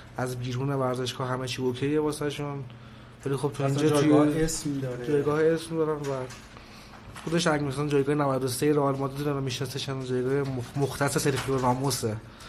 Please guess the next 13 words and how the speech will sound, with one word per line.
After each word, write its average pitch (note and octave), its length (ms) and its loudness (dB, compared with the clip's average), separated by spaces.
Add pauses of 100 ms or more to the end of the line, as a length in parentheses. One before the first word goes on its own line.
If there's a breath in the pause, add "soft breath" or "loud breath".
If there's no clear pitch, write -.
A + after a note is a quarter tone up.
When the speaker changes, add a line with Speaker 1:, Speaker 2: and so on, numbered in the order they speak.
(560 loud breath)
Speaker 1:
و C#3 40 -4
خب، D3 120 0
این D#3+ 100 0
انگیزه D3 420 2
است D3 120 0
واسه B2 160 0
یه A#2+ 60 2
سری B2 180 0
بازیکن‌ها B2 460 0
که A#2+ 100 -2
بیان B2+ 200 -2
یه B2 60 -2
کار B2 160 0